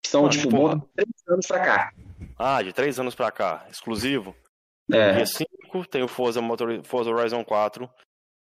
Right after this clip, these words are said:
Speaker 2: Sai, é, exclusivo mesmo, que não saiu pra PlayStation, que eu me lembro que vem na minha cabeça. Foram Battletoads, eu adorei. Eu pessoalmente achei
Speaker 1: Concordo.
Speaker 2: foda.
Speaker 1: Concordo.
Speaker 2: Ori dois,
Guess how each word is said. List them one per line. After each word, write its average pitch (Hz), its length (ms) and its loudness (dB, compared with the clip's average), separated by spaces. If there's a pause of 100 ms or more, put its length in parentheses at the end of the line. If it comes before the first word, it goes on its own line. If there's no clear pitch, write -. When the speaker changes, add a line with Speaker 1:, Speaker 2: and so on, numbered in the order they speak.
(400)
Speaker 2:
Sai, 113 340 0
é, 123 340 2 (260)
exclusivo 160 540 -2
mesmo, 147 360 2
que 131 100 -4
não 147 120 0
saiu 156 160 2
pra 147 80 -4
PlayStation, 151 440 -2
que - 60 -2
eu 147 60 0
me 156 80 0
lembro 143 380 0
que 127 80 -10
vem 127 80 0
na 139 100 0
minha 131 120 -2
cabeça. 101 440 -2
Foram 92 400 -4
Battletoads, 127 540 -2
eu 110 60 2
adorei. 110 460 0 (440)
Eu 95 120 -4
pessoalmente 104 460 0
achei 143 180 6
Speaker 1:
Concordo. 247 240 4
Speaker 2:
foda. - 240 -6 (480)
Speaker 1:
Concordo. 190 200 4
Speaker 2:
Ori 156 120 2
dois, 127 300 0